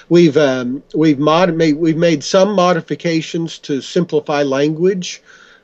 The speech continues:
Uh, so, you know, you wanna, you wanna make language simpler so that people,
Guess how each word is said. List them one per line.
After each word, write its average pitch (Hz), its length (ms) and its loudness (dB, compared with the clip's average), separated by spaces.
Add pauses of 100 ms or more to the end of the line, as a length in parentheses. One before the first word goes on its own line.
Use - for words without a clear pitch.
(120)
Uh, 127 280 -2
so, 131 640 0
you 139 140 2
know, 120 140 0
you 131 180 0
wanna, 139 400 2
you 139 160 0
wanna 147 200 4
make 143 280 2
language 143 600 0
simpler 151 460 0
so 139 160 -4
that 131 160 -6
people, 139 480 -2